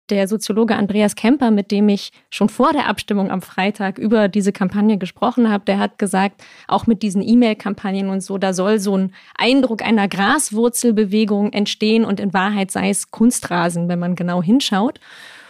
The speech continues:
Und es ist aber total wichtig, weil es da auch, da geht es um ganz grundsätzliche Fragen von am Ende des Tages sozusagen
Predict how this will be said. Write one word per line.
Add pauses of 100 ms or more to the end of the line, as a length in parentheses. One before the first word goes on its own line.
(440)
Und
es
ist
aber
total
wichtig,
weil
es
da
auch,
da
geht
es
um
ganz
grundsätzliche
Fragen
von (340)
am
Ende
des
Tages
sozusagen